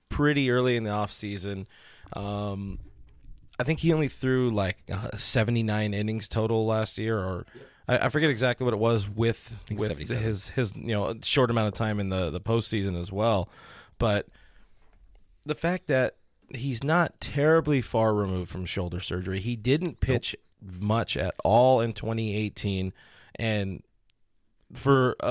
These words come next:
Speaker 1: a various array, for an array of reasons, didn't get all the innings they anticipated him getting in, in twenty nineteen. I think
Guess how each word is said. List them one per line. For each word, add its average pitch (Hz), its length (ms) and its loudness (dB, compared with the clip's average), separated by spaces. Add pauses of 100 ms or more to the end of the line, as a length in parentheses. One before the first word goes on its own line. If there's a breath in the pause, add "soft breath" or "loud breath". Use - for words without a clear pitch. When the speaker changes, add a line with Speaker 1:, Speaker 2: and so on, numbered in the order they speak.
(160)
Speaker 1:
a 127 140 4
various 120 840 4
array, 120 640 4
for 180 140 6
an 160 80 8
array 160 240 6
of 147 160 6
reasons, 113 560 2
didn't 117 280 0
get 113 280 0
all 107 180 4
the 107 160 0
innings 107 280 -2
they 107 220 2
anticipated 101 840 0 (380 loud breath)
him 104 200 -2
getting 101 380 0
in, 98 280 -2
in 101 180 -2
twenty 107 280 -2
nineteen. 98 440 -4
I 101 80 -2
think 110 240 -8